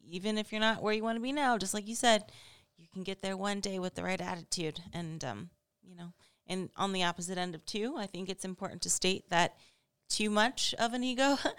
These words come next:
<laughs> and too much, I guess, overinflated confidence is not good either, because then that kind of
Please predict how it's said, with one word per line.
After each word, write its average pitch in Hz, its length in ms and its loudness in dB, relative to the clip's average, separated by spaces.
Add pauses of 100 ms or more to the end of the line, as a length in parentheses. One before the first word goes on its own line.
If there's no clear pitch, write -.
<laughs> - 260 -14
and 214 300 2
too 254 180 4
much, 214 380 6
I 208 120 2
guess, 208 380 0 (320)
overinflated 190 960 0 (240)
confidence 190 800 0
is 170 320 -2 (300)
not 190 320 2
good 202 200 2
either, 196 560 2
because 190 460 -2
then 185 320 4
that 175 220 -2
kind 185 300 -4
of 170 160 -6